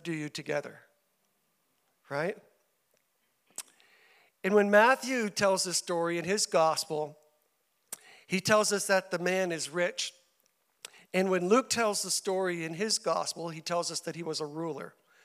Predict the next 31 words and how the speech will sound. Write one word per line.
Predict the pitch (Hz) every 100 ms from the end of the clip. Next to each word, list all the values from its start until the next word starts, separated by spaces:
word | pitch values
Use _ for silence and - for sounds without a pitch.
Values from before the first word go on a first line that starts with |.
| _ _ -
And |
that's | 139 160 -
why | 165 156
we | 151
call | - 156 147
the | 151
story | - 170 156 147 143
the | 139
rich | 131 156 - - _
young | 160 147 147 143 _ _ _ -
ruler. | 160 175 147 123 127 _ _ _ _ _ _ _ -
Mark | 156 180 262
just | 254 185 -
calls | 175 160
him | 143
a | 139
man, | 160 151 - - _ _ -
a | 156
dude. | 208 208 156 - - _ _ _ _ _ _ _ _ _ _ _ _ _ -
Mark | 180 220
doesn't | 220 202
say | - 208
anything | 233 262 254
special | - 247 - 233
about | 220 196 175
him | 160 160
and | 151
puts | 180 170
all | 170 185 202
the | 185
focus | - 175 170 151